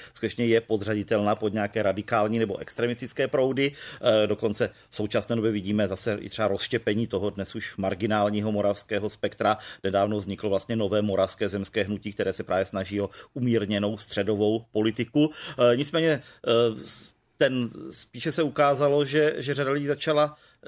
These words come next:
nevěřit tomu hlavnímu argumentu, který hlásali ty úspěšné subjekty moravské, a teďka vůbec se neřadím do extremistického spektra,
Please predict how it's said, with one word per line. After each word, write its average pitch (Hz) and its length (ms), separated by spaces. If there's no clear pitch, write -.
nevěřit 139 540
tomu 156 200
hlavnímu 143 460
argumentu, 131 540
který 139 260
hlásali 131 460
ty 151 180
úspěšné 127 560
subjekty 123 680
moravské, 110 500
a 127 40
teďka 107 220
vůbec 98 180
se 104 100
neřadím 98 500
do 104 100
extremistického 98 680
spektra, 110 440